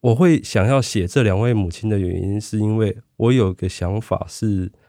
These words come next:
如果他们能够再跟孩子说一句话，他们会说些什么？所以这篇报道里面我都问了同样的问题。那欧炼军是说：“谢谢你成为我的孩子。”然后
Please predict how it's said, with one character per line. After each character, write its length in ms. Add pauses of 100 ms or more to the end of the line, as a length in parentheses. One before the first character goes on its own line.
如 180
果 220
他 120
们 200
能 120
够 140
再 180
跟 160
孩 160
子 120
说 260
一 60
句 180
话， 340 (400)
他 140
们 100
会 140
说 220
些 160
什 160
么？ 80 (680)
所 160
以 160 (140)
这 160
篇 180
报 160
道 180
里 60
面 180
我 60
都 180
问 180
了 200
同 200
样 100
的 80
问 260
题。 200 (640)
那 180
欧 120
炼 160
军 240
是 380
说 420 (400)
：“谢 160
谢 140
你 140
成 180
为 80
我 160
的 80
孩 260
子。” 200 (500)
然 180
后 380